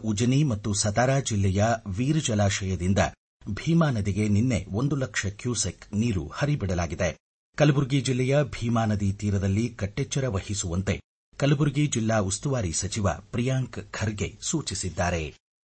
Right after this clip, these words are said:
ರಾಜಧಾನಿ ಬೆಂಗಳೂರಿನಲ್ಲಿ ಮತ್ತೊಂದು ಅಂತಾರಾಷ್ಟ್ರೀಯ ವಿಮಾನ ನಿಲ್ದಾಣ ನಿರ್ಮಿಸಲು ಉಪಮುಖ್ಯಮಂತ್ರಿ ಡಿ ಕೆ ಶಿವಕುಮಾರ್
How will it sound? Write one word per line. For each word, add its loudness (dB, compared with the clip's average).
ರಾಜಧಾನಿ 8
ಬೆಂಗಳೂರಿನಲ್ಲಿ 4
ಮತ್ತೊಂದು 2
ಅಂತಾರಾಷ್ಟ್ರೀಯ 0
ವಿಮಾನ 2
ನಿಲ್ದಾಣ 2
ನಿರ್ಮಿಸಲು 0
ಉಪಮುಖ್ಯಮಂತ್ರಿ 2
ಡಿ 0
ಕೆ -4
ಶಿವಕುಮಾರ್ 0